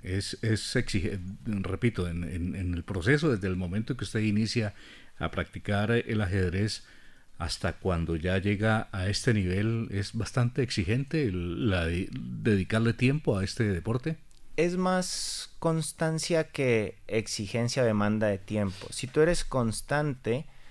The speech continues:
Speaker 2: vas a ver resultados, a pesar de que de pronto no le dediques todos los días, dos horas al día,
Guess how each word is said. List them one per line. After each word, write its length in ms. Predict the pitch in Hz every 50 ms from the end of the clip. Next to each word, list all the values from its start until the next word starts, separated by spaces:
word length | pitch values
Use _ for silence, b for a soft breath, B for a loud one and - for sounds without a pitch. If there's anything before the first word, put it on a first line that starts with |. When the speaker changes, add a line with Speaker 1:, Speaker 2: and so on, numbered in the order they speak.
| b b b b b
Speaker 2:
vas 280 | 110 113 117 120 -
a 80 | 131 123
ver 160 | 120 123 123
resultados, 1080 | 123 123 123 - - 107 98 95 95 - 107 104 107 113 117 131 147 160 - - - - - -
a 160 | - 117 110
pesar 360 | - 107 104 - 117 107 110 113
de 120 | 127 127
que 120 | 131 - 113
de 60 | 104
pronto 460 | 98 - - 107 110 113 110 - - 117
no 140 | 113 110
le 120 | 110 113 113
dediques 720 | 113 107 104 101 98 - - 110 113 110 104 - - - - - - - -
todos 300 | 127 120 123 120 120 117
los 200 | 113 110 107 104
días, 540 | 113 117 117 117 113 113 117 117 - - -
dos 380 | - 107 107 113 110 110 - -
horas 240 | 110 110 104 - 104
al 160 | 101 101 98
día, 300 | 107 113 120 123 131 131